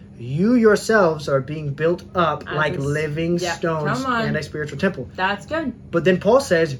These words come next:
Speaker 1: "You are God's temple." So there's this idea of you are a part of this spiritual temple,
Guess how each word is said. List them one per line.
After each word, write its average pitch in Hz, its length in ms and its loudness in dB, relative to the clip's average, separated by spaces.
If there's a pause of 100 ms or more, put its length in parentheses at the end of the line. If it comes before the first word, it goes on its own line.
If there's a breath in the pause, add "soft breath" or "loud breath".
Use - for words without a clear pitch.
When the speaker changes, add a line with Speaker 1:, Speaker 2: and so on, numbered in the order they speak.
Speaker 1:
"You 196 360 4
are 214 180 6
God's 156 300 0
temple." 196 280 -2
So 156 140 -8
there's 175 220 0
this 170 160 -4
idea 165 480 2
of 151 500 -2 (360 loud breath)
you 196 760 4
are 165 160 4
a 147 140 0
part - 600 0
of 135 260 -6
this 135 260 -4
spiritual 127 540 -6
temple, 147 420 -8